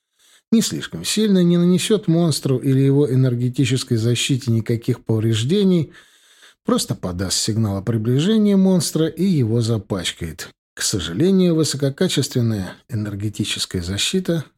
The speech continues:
а у хибрака она именно такая, краску с него очень быстро стряхнёт, но всё же это лучше, чем ничего. Так что мы тут же вчетвером и занялись разбрасыванием активированных артефактов вокруг нас,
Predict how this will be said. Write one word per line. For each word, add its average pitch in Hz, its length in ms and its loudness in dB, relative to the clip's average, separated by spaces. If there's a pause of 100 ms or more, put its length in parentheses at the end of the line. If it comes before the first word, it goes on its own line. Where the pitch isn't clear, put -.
(120)
а 107 120 -4
у 131 60 0
хибрака 135 600 0
она 147 180 4
именно 143 440 4
такая, 131 480 0
краску 165 480 -2
с - 120 -6
него 113 300 0
очень 127 340 0
быстро 143 360 0
стряхнёт, 139 640 -2 (460)
но 190 100 2
всё 143 220 0
же 143 100 2
это 113 160 -4
лучше, 101 320 -4
чем 92 380 -4
ничего. 87 580 -6 (320)
Так 196 220 0
что 175 320 0
мы 151 280 2
тут 151 380 0
же 117 160 0
вчетвером 139 640 0
и 123 40 0
занялись 135 540 2
разбрасыванием 110 960 0
активированных 110 840 -2
артефактов 120 720 -4
вокруг 101 420 -4
нас, 156 380 -2